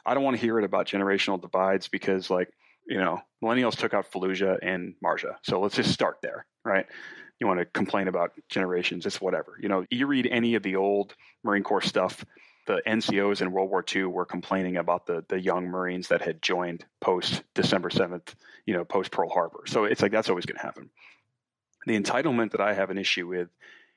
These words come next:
is senior leaders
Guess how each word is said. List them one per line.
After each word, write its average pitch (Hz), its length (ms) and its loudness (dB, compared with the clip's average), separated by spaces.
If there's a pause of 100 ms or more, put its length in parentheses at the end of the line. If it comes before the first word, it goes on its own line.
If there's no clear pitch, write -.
(140)
is 104 300 -2 (640)
senior 123 440 2
leaders 123 600 0